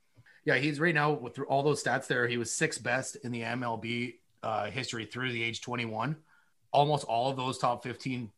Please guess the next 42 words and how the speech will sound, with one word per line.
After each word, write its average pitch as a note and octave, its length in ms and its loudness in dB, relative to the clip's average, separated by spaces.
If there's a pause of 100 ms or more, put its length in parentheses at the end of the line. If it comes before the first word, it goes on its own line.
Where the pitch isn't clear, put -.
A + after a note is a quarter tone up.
guys A#2+ 440 0 (340)
are A#2+ 100 4
in A#2+ 140 0
the A2+ 60 0
Hall A#2+ 220 0
of A2+ 100 -6
Fame B2 340 -4 (200)
or B2 140 0
will G#2+ 220 0
be G#2 80 -6
in F#2 100 -10
the F2+ 60 -10
Hall F2+ 200 -12
of E2 80 -18
Fame. E2 280 -16 (320)
So A2+ 180 -2
he's, A#2+ 400 -2
he's A2 300 -8
playing C3 420 0
at, A2 300 -2
uh, G#2 240 -4
at G2 320 -12
pretty A#2+ 160 -6
high G#2+ 240 0
level F#2+ 240 -10
right E2+ 200 -14
now. E2 260 -14 (520)
Well, C3+ 100 -6
like B2 100 -6
I - 40 -12
said, C3 160 -6
it's F2+ 160 -10
not A#2 160 -6
just - 240 -12
his, F2 400 -14 (320)
it's - 160 -14
not A#2 140 -6
just F#2+ 240 -10
his, F2+ 280 -12
uh, F2 220 -12
his F2+ 160 -12
stick. - 400 -8